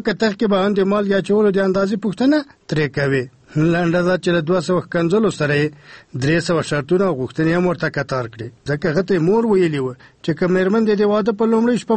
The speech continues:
ماته نه کړه، بیا به نو په خدای که په ټول عمر کې ماته کړي. هغه ته اوس هم ښه په یاد وه چې بیا یې ښځه لکه د مني پاڼه کرار کرار ژړېدله او کال یې لا نه و پوره شوی چې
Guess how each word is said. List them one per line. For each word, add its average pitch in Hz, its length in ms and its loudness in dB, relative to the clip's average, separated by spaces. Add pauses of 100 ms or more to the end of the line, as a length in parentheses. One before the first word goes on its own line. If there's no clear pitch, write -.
ماته 240 280 2
نه 311 100 2
کړه، 170 160 0 (300)
بیا 151 180 0
به 185 220 0
نو 160 140 0
په 160 100 -2
خدای 190 260 0
که 190 140 0
په 160 140 -2
ټول 196 220 4
عمر 233 240 2
کې 180 160 0
ماته 135 280 -4
کړي. 120 140 -10 (340)
هغه 131 240 0
ته 190 60 0
اوس 190 220 2
هم 220 120 2
ښه 208 220 -2
په 196 140 2
یاد 214 200 -2
وه 185 180 4
چې 170 140 0
بیا 170 160 2
یې 156 120 -2
ښځه 180 260 0
لکه 165 220 -2
د - 20 0 (100)
مني 185 280 4
پاڼه 185 320 0
کرار 180 320 0
کرار 190 340 0
ژړېدله 185 500 2 (340)
او 143 120 0
کال 180 260 0
یې 180 140 2
لا 180 160 0
نه 262 60 2
و 233 200 2
پوره 139 240 -2
شوی 151 240 0 (300)
چې - 80 -4